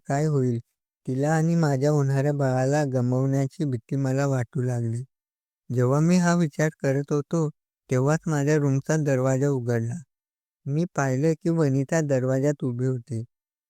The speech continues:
ती आतमध्ये येत होती. तिच्या चेहऱ्यावर लाज आणि आनंद दिसून येत होता. तिने तिचे मान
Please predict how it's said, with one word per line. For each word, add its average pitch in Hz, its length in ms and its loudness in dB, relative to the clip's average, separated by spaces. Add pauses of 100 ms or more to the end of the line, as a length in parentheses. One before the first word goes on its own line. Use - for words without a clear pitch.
(100)
ती 156 120 2
आतमध्ये 151 640 2
येत 147 200 0
होती. 117 380 -6
तिच्या 135 360 -4
चेहऱ्यावर 143 440 2
लाज 139 400 0
आणि 139 320 -2
आनंद 135 440 0
दिसून 139 440 -2
येत 127 260 -2
होता. 120 200 -6 (880)
तिने 139 280 0
तिचे 170 360 -2
मान 170 380 0